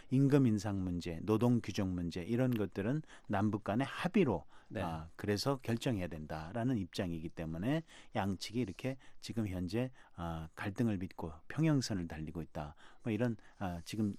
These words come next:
Speaker 1: 드러나 있는 현상을 설명하는 수준에서 개성공단 문제를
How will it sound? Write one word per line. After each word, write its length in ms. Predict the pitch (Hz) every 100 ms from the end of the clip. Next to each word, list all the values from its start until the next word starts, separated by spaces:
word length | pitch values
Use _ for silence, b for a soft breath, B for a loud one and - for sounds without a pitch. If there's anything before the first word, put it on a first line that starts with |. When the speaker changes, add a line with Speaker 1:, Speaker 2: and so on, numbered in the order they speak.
| - -
Speaker 1:
드러나 340 | 120 123 104
있는 280 | 92 113 127
현상을 580 | - 113 95 82 85 80
설명하는 640 | - - 165 147 107 85 78
수준에서 640 | - - 82 62 73 82 - b -
개성공단 600 | 98 101 90 85 78 78
문제를 380 | 80 - 76